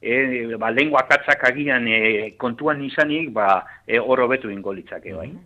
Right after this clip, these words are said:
Speaker 2: Joan etorriko txartelak ditugunean berriz, itzuliko hegaldia hartzeko modua izango dugu bidaiariok joanekoa erabili gabe edukita ere. Eskuko ekipaje handitzea ere proposatzen du, eta konpainia bati egindako kexuari ez bazaio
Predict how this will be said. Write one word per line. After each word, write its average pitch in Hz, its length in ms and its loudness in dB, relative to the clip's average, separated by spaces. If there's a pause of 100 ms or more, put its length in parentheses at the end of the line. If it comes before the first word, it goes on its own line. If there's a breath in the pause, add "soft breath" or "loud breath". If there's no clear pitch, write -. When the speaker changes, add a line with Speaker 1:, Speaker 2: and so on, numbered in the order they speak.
(300)
Speaker 2:
Joan 151 280 4
etorriko 165 500 2
txartelak 147 480 4
ditugunean 139 640 2
berriz, 175 500 4
itzuliko 208 760 4
hegaldia 185 480 6
hartzeko 175 360 2
modua 156 440 4
izango 151 420 0
dugu 165 380 2 (260 loud breath)
bidaiariok 127 800 2
joanekoa 165 560 6
erabili 160 340 4
gabe 156 400 4
edukita 117 520 0
ere. 101 180 0 (400 loud breath)
Eskuko 143 480 2
ekipaje 147 460 0
handitzea 143 380 2
ere 196 140 8
proposatzen 147 800 0
du, 190 140 6 (280 loud breath)
eta 127 380 0
konpainia 190 560 4
bati 165 300 4
egindako 156 500 2
kexuari 175 580 4 (160 soft breath)
ez 113 200 -4
bazaio 185 260 4